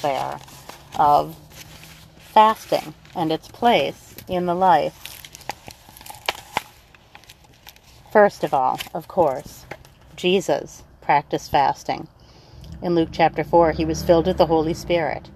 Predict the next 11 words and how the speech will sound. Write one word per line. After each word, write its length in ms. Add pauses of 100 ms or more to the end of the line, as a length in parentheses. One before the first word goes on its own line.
(380)
He 160
returned 480
from 180
the 100
Jordan 640
and 140
was 220
led 300
by 160
the 100
Spirit 640